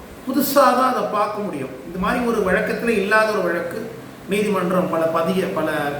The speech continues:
அஹ், வழக்குகளை கண்டிருந்த போதிலும் இப்படி ஒரு வினோதமான வழக்கை பார்த்ததில்லை என்று தீர்ப்புலங்கள் போது படிக்கிறாங்க பாருங்க, தீர்ப்பு. அது மாதிரி இந்த வழக்கு ஒரு அடிப்படை முகாந்திரம் இல்லாத வழக்கா இருந்தாலும்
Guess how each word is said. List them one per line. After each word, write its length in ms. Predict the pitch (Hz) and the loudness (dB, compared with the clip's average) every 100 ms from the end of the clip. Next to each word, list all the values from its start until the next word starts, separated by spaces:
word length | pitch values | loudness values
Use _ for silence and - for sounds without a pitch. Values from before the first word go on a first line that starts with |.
| 135 135 | -6 -4
அஹ், 400 | 135 135 135 135 | -2 -2 -4 0
வழக்குகளை 420 | 175 190 190 180 | 2 2 0 -2
கண்டிருந்த 400 | 175 170 175 170 165 | -2 -2 -2 -4 -2
போதிலும் 320 | 165 190 131 - - - | -2 -2 -2 -8 -12 0
இப்படி 180 | 196 | 4
ஒரு 160 | 185 175 | 6 4
வினோதமான 480 | 165 208 208 196 190 | 4 4 4 2 2
வழக்கை 340 | 180 180 180 175 | 2 0 -2 -2
பார்த்ததில்லை 460 | 170 - 165 165 160 | -4 -2 -4 -2 -2
என்று 160 | 180 | 0
தீர்ப்புலங்கள் 440 | 185 185 175 170 165 | 0 -2 -2 -2 -2
போது 220 | 160 156 | -2 0
படிக்கிறாங்க 420 | 160 156 143 127 | 0 0 -2 -2
பாருங்க, 220 | 127 127 | -4 -4
தீர்ப்பு. 220 | 143 139 | -4 -4
அது 100 | 131 | -4
மாதிரி 340 | 147 202 160 143 - - - - - | -2 0 0 -2 -6 -10 -14 -16 -4
இந்த 180 | 202 233 | 4 6
வழக்கு 380 | 240 285 294 285 | 8 6 4 2
ஒரு 500 | 254 226 214 196 143 - - - - - | 4 4 4 2 0 -4 -10 -14 -14 -6
அடிப்படை 380 | 185 240 262 254 | -4 0 2 2
முகாந்திரம் 520 | 202 233 240 240 220 | 2 2 4 2 0
இல்லாத 260 | 208 202 196 | 0 0 2
வழக்கா 440 | 185 185 185 175 | 0 0 -2 -2
இருந்தாலும் 680 | 170 156 143 131 151 240 | 0 -2 -2 -2 0 -2